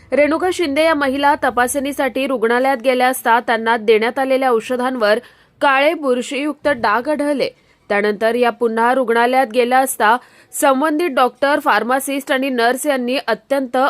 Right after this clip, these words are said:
असंवेदनशील भाषेत बोलल्या. "एक गोळी खाल्ली म्हणून काय मेली असती?" असा प्रश्न केला. एका गरोदर महिलेशी करण्यात आलेली ही वर्तणूक अत्यंत चुकीचं असल्याचा आरोप मनसे कार्यकर्त्यांनी केला असून या प्रकरणी त्यांनी रुग्णालय प्रशासनाला जाब विचारला.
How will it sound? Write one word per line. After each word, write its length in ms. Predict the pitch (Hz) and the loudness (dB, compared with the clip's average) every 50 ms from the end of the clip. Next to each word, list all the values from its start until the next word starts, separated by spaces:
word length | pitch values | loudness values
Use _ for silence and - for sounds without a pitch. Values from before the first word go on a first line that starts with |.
| - - | 2 2
असंवेदनशील 800 | 214 240 269 - 311 302 269 285 311 240 294 294 277 - 294 302 | 2 2 2 0 -4 -4 -4 -4 -4 -2 -4 -4 -4 -4 -6 -4
भाषेत 380 | 247 247 220 214 220 262 269 | -2 -2 -2 -2 -2 -4 -4
बोलल्या. 340 | 226 233 254 226 202 180 - - _ _ _ _ _ _ _ - | 0 0 0 0 2 0 -2 -4 _ _ _ _ _ _ _ -6
"एक 140 | - 196 190 | -4 -2 0
गोळी 240 | 165 208 214 220 226 220 | 4 6 6 6 4 2
खाल्ली 220 | 269 220 220 233 | -2 -4 -2 -2
म्हणून 320 | 233 247 240 233 247 262 | -2 0 0 0 0 0
काय 220 | 233 - 240 226 247 | 0 0 0 0 0
मेली 380 | 247 240 214 196 202 226 277 | 0 0 0 0 0 0 0
असती?" 320 | 294 285 277 - - 247 254 | 0 0 -2 -4 -2 0 0
असा 180 | 254 247 285 | 0 0 -2
प्रश्न 500 | 269 - - 214 196 214 208 - - 294 | -4 -4 -2 -2 -2 -2 -4 -6 -8 -8
केला. 240 | 311 330 302 254 - - _ _ _ _ _ _ _ _ _ _ _ _ - | -6 -2 -2 -2 -2 -4 _ _ _ _ _ _ _ _ _ _ _ _ 0
एका 320 | 269 294 - 311 311 320 349 | 0 0 2 2 2 2 2
गरोदर 460 | 269 294 254 247 254 277 240 320 330 | 2 0 2 4 4 2 2 0 -2
महिलेशी 540 | 302 294 269 262 285 285 302 302 - 339 294 | 0 -2 -2 -2 -2 -2 -2 -4 -4 -6 -4
करण्यात 400 | - 262 233 226 240 262 254 294 | -2 -2 0 0 0 0 0 0
आलेली 300 | 269 269 277 277 269 277 | 0 2 0 0 0 -2
ही 80 | 277 | -4
वर्तणूक 680 | 302 226 240 226 214 208 - 277 269 254 247 214 - 269 - | -2 0 0 -2 -2 -2 -2 -2 0 0 0 -2 -4 -4 -4
अत्यंत 480 | 220 214 - _ - 277 294 285 - 320 | -4 -4 -4 _ -4 -4 -4 -2 -4 -4
चुकीचं 460 | 320 - 294 269 - 285 233 294 285 | -4 -4 -8 -8 -8 -8 -4 -2 -2
असल्याचा 460 | 269 262 - 269 262 262 269 294 269 | -2 -2 -4 -2 -4 -2 0 0 0
आरोप 320 | 254 240 233 240 247 262 | 2 2 2 2 0 0
मनसे 400 | 262 247 220 220 233 233 - 285 | -2 -2 -2 0 -2 -2 -2 -4
कार्यकर्त्यांनी 720 | 277 285 262 220 220 233 226 277 262 262 - 269 262 269 | -2 -2 -2 -2 -2 -2 -4 -6 -6 -4 -6 -6 -6 -6
केला 260 | 262 - 262 247 247 254 | -4 -4 -2 0 0 -2
असून 300 | 254 - 262 226 233 247 _ _ _ _ _ _ _ - | -2 0 0 -2 -2 -2 _ _ _ _ _ _ _ -2
या 120 | 269 285 | -2 -2
प्रकरणी 440 | 233 294 302 269 311 320 339 330 370 | 0 0 -2 0 0 0 0 0 -4
त्यांनी 340 | 349 359 320 285 277 294 311 | -2 -2 -2 -2 -2 -2 -2
रुग्णालय 460 | 302 285 233 247 254 262 - 190 202 | -2 0 0 0 2 2 0 0 -2
प्रशासनाला 800 | - 285 254 254 - 269 269 262 302 277 277 277 269 254 247 269 | -2 -2 -2 -2 -2 -2 -4 -4 -4 -4 -2 -2 0 0 0 0
जाब 340 | 240 214 196 220 214 233 233 | -2 -2 -2 0 0 0 0
विचारला. 460 | 277 302 - - 277 254 208 180 139 | -4 -8 -4 -2 -4 -2 -2 -2 -4